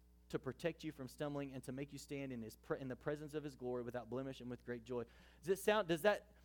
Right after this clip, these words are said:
the first line of that sound familiar? "Now to him who is able to do exceedingly abundantly more than you could ever ask, think, or imagine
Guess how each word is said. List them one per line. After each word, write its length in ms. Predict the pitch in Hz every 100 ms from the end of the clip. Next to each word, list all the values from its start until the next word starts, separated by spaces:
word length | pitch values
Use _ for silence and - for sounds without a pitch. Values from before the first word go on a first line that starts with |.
| - -
the 80 | 160
first 320 | - 208 -
line 180 | 185 185
of 40 |
that 120 | 180
sound 240 | - 175 170
familiar? 380 | 151 160 170 156
"Now 180 | 180
to 140 | 214 180
him 380 | 185 185 127 117 - - - -
who 100 | 175
is 100 | 151
able 340 | 156 151 120 - - - - - - - - - - - - - - - - -
to 100 | 175
do 140 | 175
exceedingly 720 | 156 - 202 185 156 127 113 110 - - - - - - - - -
abundantly 520 | 127 151 160 147 135
more 300 | 135 131 107 - - - - - - - - - - - - - -
than 120 | 135
you 100 | 160
could 120 | 156
ever 160 | 147 135
ask, 360 | 147 147 147 -
think, 240 | 147 139
or 80 | 135
imagine 440 | 123 123 113 107